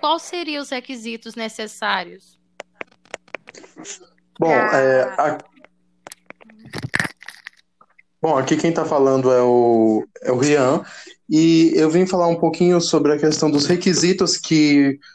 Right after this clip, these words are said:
Speaker 2: vão ser extremamente necessários pra que haja essa desconsideração da personalidade jurídica. É, ocorrerá aqui, no caso, necessariamente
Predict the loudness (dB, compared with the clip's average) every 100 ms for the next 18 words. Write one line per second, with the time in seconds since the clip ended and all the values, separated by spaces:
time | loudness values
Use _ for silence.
0 | _ -2 0 2 0 0 0 2 2 2
1 | 2 0 2 0 0 0 0 -2 -4 0
2 | 2 2 2 0 2 2 4 2 -4 -16
3 | -10 -6 -2 -2 0 2 2 0 0 0
4 | 0 2 2 2 0 -2 -2 0 0 0
5 | -2 0 0 -2 -6 -10 _ -8 -4 -6
6 | -8 -20 _ _ -2 0 2 2 2 0
7 | -2 -10 -14 -14 -16 -18 -20 _ -4 0
8 | 0 2 0 0 0 0 0 0 0 0
9 | 0 -2 -6 _ _ -16 -16 -16 _ _
10 | _ _ -2 0 0 0 0 2 2 2
11 | 2 0